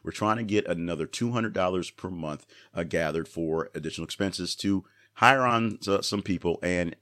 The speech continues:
add some equipment. So once we get that settled, once we get that in, in the process, once we get that going forward,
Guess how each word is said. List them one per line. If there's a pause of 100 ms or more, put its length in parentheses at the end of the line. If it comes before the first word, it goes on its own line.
(160)
add
some
equipment. (400)
So
once
we
get
that
settled,
once
we
get
that
in,
in
the
process,
once
we
get
that
going
forward,